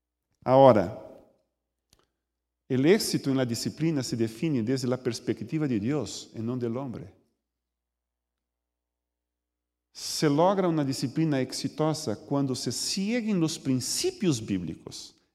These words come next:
independiente de los resultados, si el pecador se arrepiente o no,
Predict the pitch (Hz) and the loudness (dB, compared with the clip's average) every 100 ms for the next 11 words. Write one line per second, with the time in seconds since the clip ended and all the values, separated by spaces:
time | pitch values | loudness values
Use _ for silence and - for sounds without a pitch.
0 | _ _ 320 381 381 320 240 - 180 151 | _ _ 4 4 4 4 4 4 2 2
1 | 147 151 247 302 302 233 160 151 160 165 | 2 0 2 2 0 0 0 0 -2 -4
2 | 156 151 143 104 78 - - - _ _ | -6 -6 -6 -6 -6 -10 -16 -18 _ _
3 | - - 165 170 165 160 143 135 135 143 | -8 -2 4 6 6 4 2 2 2 0
4 | - 123 120 117 196 254 262 262 - 196 | 2 2 2 -2 0 2 2 0 0 0
5 | 165 139 139 | 2 0 0